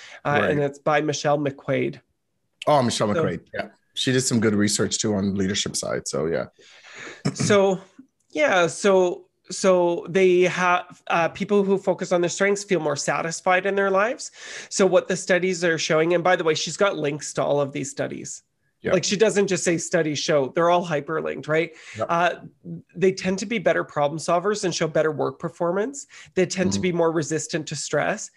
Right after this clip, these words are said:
Speaker 1: They are more confident, right? So, and of course, when you're focused on your strengths, you feel good. Your self-efficacy goes up.
Speaker 2: Exactly.
Speaker 1: Right?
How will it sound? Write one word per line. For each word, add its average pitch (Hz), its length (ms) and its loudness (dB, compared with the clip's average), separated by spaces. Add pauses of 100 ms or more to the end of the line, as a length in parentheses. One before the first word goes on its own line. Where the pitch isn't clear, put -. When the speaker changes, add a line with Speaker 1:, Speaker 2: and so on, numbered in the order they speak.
(440)
Speaker 1:
They 208 120 6
are 220 100 4
more 190 200 2
confident, 190 1160 -4 (420)
right? 185 320 2
So, - 280 -4
and 175 100 2
of 175 140 -2
course, 180 280 -2
when 165 120 0
you're 160 80 0
focused - 340 -2
on 170 100 0
your 160 120 -2
strengths, - 360 -4
you 170 60 -4
feel 180 220 0
good. 196 240 0
Your 151 80 -6
self-efficacy 170 800 -4
goes 156 280 -2
up. 190 300 -2 (560)
Speaker 2:
Exactly. - 400 -2
Speaker 1:
Right? 180 360 2